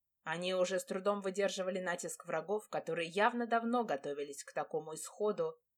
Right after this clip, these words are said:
настраивали заклинания на ослабление моей магии и уничтожение Даркдара. Против такой мощи долго мне не выстоять. "Прекратите!" Леона вдруг выскочила вперёд.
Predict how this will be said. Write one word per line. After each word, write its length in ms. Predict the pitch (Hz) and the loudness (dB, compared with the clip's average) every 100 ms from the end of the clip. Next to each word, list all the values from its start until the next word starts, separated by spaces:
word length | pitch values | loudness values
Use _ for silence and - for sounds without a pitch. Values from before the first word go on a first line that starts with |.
| - | -6
настраивали 800 | 165 - - 160 180 202 196 | -4 -4 -2 2 4 4 2
заклинания 680 | 190 185 190 202 190 190 190 | -2 -2 -2 0 2 0 -2
на 120 | 185 190 | 0 0
ослабление 640 | - 226 220 240 214 156 | 2 0 2 2 2 -2
моей 220 | 147 151 | -6 -6
магии 480 | 156 160 175 190 185 | -4 -2 -2 -4 -10
и 200 | - 175 | -10 -12
уничтожение 760 | 160 156 - - 151 147 143 147 | -12 -10 -8 -4 -4 -6 -8 -6
Даркдара. 720 | 160 156 147 - 147 - - _ _ _ _ _ _ _ _ _ | 0 0 -2 -2 -2 -2 -10 _ _ _ _ _ _ _ _ _
Против 400 | - 208 220 226 | 0 2 4 2
такой 320 | 226 233 233 226 | 2 2 4 2
мощи 320 | 214 208 233 | 2 0 0
долго 400 | 180 165 151 160 | 2 2 2 -4
мне 200 | 160 156 | -8 -12
не 120 | 165 | -10
выстоять. 720 | 175 156 - 135 - - - _ _ _ _ _ _ _ _ _ _ _ | -8 -8 -10 -12 -12 -16 -20 _ _ _ _ _ _ _ _ _ _ _
"Прекратите!" 840 | - 214 226 233 240 277 240 - - _ _ _ | 6 6 8 2 2 -2 -2 -8 -14 _ _ _
Леона 420 | 160 170 175 175 170 | -6 8 8 8 4
вдруг 260 | 175 180 | 2 2
выскочила 480 | 185 - - - 175 | 0 0 -2 4 4
вперёд. 440 | 165 - 180 147 | 2 -2 0 0